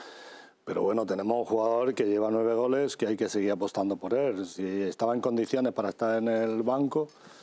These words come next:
pues yo creo que tenía que darle de inicio, ¿no? Sobre todo porque es el único jugador que, fiable que tenemos ahora, hasta ahora. Porque Ramos, yo creo que ni ha venido ni se le espera, ¿no? Yo creo que tenían que darle una solución inminente porque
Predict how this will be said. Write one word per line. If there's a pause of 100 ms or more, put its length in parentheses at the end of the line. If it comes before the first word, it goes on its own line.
(540)
pues
yo
creo
que
tenía
que
darle
de
inicio,
¿no?
Sobre
todo
porque
es
el
único
jugador
que,
fiable
que
tenemos
ahora,
hasta
ahora. (100)
Porque
Ramos, (340)
yo
creo
que
ni
ha
venido
ni
se
le
espera,
¿no? (720)
Yo
creo
que
tenían
que
darle
una
solución
inminente
porque